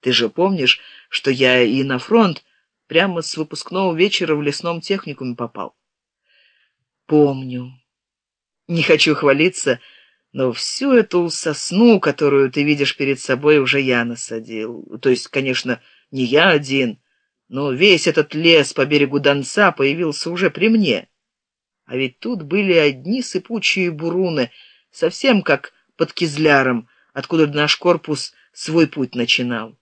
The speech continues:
А тебе тут нравится, Будулай? Нравится.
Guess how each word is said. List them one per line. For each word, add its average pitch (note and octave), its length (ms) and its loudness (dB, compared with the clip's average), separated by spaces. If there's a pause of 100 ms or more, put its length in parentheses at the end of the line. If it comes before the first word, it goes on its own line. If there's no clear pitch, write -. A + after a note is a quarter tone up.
(760)
А A#2+ 120 -4
тебе B2 280 0
тут A2 160 -6
нравится, C#3 480 0
Будулай? A#2+ 520 -2 (1120)
Нравится. A#2+ 960 -4